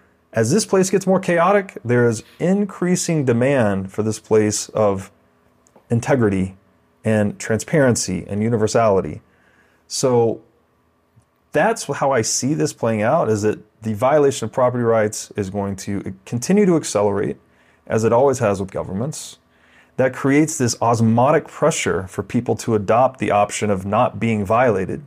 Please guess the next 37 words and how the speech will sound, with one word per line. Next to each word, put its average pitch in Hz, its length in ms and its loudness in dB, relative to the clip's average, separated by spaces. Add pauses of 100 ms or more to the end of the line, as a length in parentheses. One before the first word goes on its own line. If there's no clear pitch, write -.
right, 107 100 0
as 107 100 -2
people 110 260 -6
try 110 160 -2
to 101 80 -2
preserve 101 360 0
wealth 95 200 0
across 95 360 -4
time. 170 420 -2 (640)
This 131 200 -2
is 127 140 0
sucking 175 460 0
economic 127 420 0
energy 113 360 0
out 131 100 4
of 139 60 2
the 120 80 -2
fiat 113 300 0
system 107 380 -4
and 113 120 -2
into 120 140 0
the 101 80 -4
Bitcoin 101 380 -6
system. 92 560 -10 (460)
And 123 220 -2
now 226 240 2
you 131 160 2
have 113 180 0
people 120 280 -2
with 110 160 0
a 104 100 2
very 143 640 2
strong 107 500 -2
form 98 240 -6
of 95 140 -8
property 92 600 -6 (640)
that 120 320 0